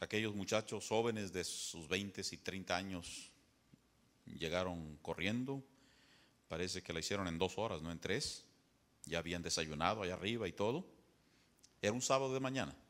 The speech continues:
Y ya los rayos del sol comenzaban a sentirse para las ocho y media, nueve de la mañana. Y el guía nos contó y dijo, "Faltan dos".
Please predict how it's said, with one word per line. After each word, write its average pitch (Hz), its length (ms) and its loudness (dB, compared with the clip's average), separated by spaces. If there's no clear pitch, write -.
Y 80 300 -6
ya 101 140 2
los 98 160 -2
rayos 101 320 2
del 90 100 -4
sol 98 240 -4
comenzaban 90 540 -4
a 78 40 -8
sentirse 85 540 -6
para 80 180 -6
las 78 140 -8
ocho 90 220 -6
y 80 40 -6
media, 85 300 -2
nueve 85 240 -4
de 80 100 -6
la 76 80 -6
mañana. 82 400 -4
Y 82 80 -6
el 80 100 2
guía 95 220 -2
nos 85 160 -4
contó 98 500 0
y 80 120 -6
dijo, 82 200 -8
"Faltan 92 360 -6
dos". - 400 -8